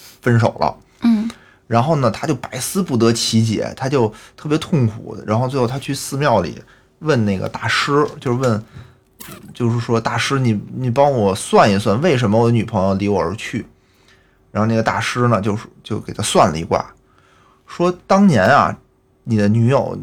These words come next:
Speaker 1: 她的上一世，她是死在了海滩上。”啊？
Speaker 2: 没事儿，你继续。
Speaker 1: 她是死在了海滩上。
Speaker 2: 嗯。
Speaker 1: 说之前有一个人看一看走了，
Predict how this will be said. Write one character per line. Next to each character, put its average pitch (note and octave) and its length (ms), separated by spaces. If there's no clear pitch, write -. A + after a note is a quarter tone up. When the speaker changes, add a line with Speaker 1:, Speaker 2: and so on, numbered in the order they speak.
Speaker 1:
她 - 120
的 B2+ 120
上 - 480
一 F#2+ 120
世， G2 280
她 F#3 140
是 E3+ 120
死 - 380
在 B2+ 160
了 A2 80
海 - 240
滩 F3 320
上。” C3 180
啊？ B2 220
Speaker 2:
没 B3+ 180
事 C4 80
儿， A#3 80
你 A3+ 160
继 A#3+ 140
续。 A#3+ 120
Speaker 1:
她 G3 140
是 F#3+ 80
死 - 260
在 B2 120
了 D3+ 80
海 - 200
滩 C#3 280
上。 - 240
Speaker 2:
嗯。 A#3 340
Speaker 1:
说 G#3 440
之 B3 160
前 G3 220
有 A2+ 140
一 G#2+ 80
个 D3 100
人 A2 260
看 C#3+ 300
一 D3 40
看 D#3 220
走 - 380
了， F2+ 280